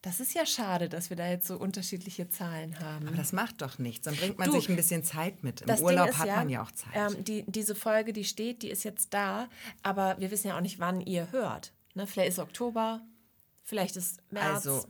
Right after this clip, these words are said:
Speaker 1: man
Speaker 2: unser
Speaker 1: weiß es
Speaker 2: Tipp,
Speaker 1: nicht.
Speaker 2: wenn ihr den Sonnenaufgang in Scharbeutz euch angucken wollt, guckt vorher noch mal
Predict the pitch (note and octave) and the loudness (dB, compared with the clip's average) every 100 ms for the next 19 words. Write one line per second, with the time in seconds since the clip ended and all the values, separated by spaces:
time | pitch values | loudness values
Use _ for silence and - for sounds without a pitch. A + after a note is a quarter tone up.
0 | - A3+ F#3+ A#3 G3 F#3+ G#3+ G#3+ C#3 C#3+ | -2 4 8 10 8 6 6 6 4 -4
1 | - - F#3 G3 F#3 F3 E3 F3 G3+ A3+ | 0 2 4 4 2 0 2 2 4 2
2 | F#3+ F3+ F3 F3 E3+ - C#3 C#3+ F3 G3 | -2 -2 0 0 -2 -2 -2 2 0 0
3 | C#3+ - F3 A3 - E3 D3 C3 C#3+ - | -6 -2 0 0 -4 -4 -2 2 0 0
4 | - F#4+ - - - G3+ G3+ F3+ B2+ C3 | -2 -2 -2 -6 0 2 2 2 2 2
5 | B2+ - C3+ C3 C#3 | 0 -2 0 2 0